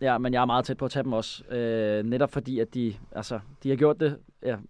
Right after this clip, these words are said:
Speaker 2: o-, otte ud af ni, øh, sejre de sidste ni kampe.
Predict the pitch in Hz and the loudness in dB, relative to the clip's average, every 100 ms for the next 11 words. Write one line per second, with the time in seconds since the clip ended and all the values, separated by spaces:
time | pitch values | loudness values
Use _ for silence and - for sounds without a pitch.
0 | - 156 - - 180 185 170 160 175 170 | -4 -4 -4 2 8 10 10 8 6 6
1 | 151 139 131 123 123 143 - - 131 147 | 6 8 6 4 2 -4 -10 0 4 4
2 | 139 147 127 139 123 110 104 92 123 131 | 2 -6 -6 -2 -2 -2 -6 -8 -8 -2
3 | 131 175 | -2 -2